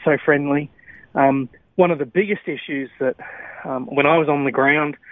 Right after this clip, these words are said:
I was able to visit there recently, which was spectacular and such an honour. But while I was on the ground, I, I, I witnessed these, uh, a young girl who had been travelling to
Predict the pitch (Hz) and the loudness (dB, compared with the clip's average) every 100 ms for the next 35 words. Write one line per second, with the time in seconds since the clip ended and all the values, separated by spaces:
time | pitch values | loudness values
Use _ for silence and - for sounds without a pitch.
0 | - - 147 139 151 147 139 113 151 165 | -14 -2 0 4 2 2 0 0 2 2
1 | 147 143 139 143 160 147 147 139 - 131 | 2 0 -2 -6 -8 -6 -6 -6 -8 -10
2 | - 143 - 147 139 156 143 131 123 156 | -10 -12 -4 -2 0 0 2 0 2 0
3 | - 131 127 127 120 - - - - - | 0 0 2 0 -4 -12 -20 -20 -20 -6
4 | - 147 - _ - 156 175 180 156 147 | 2 2 2 _ 0 4 4 4 0 -4
5 | 147 147 135 143 143 139 139 139 - 143 | -6 -6 -2 -2 0 -2 -4 -4 -4 -2
6 | 139 143 143 135 170 160 147 - 156 147 | 0 0 0 2 0 0 -6 -6 -4 -4
7 | 127 143 - - - 135 139 147 160 156 | -6 -12 -20 -14 -4 -2 2 4 4 4
8 | 165 175 165 147 135 139 - 156 147 143 | 4 2 0 -8 -14 -14 -8 -6 -6 -10